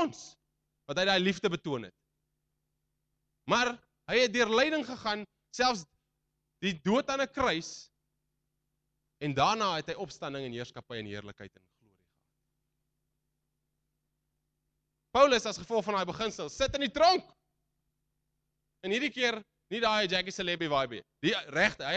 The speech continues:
gaan doodgaan, baie binnekort. As gevolg van lyding, as gevolg van hierdie beginsel. En dan die, die derde ene is ander gelowig,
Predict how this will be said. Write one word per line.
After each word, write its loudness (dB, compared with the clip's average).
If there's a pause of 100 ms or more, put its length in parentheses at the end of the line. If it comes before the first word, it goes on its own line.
gaan -4
doodgaan, -4 (320)
baie 2
binnekort. -4 (1300)
As -6
gevolg -4
van 0
lyding, 0
as -10
gevolg -4
van -4 (540)
hierdie -2 (320)
beginsel. -8 (640)
En -4
dan 0
die, -2 (300)
die -10
derde 2
ene -2 (800)
is -20
ander -4
gelowig, -4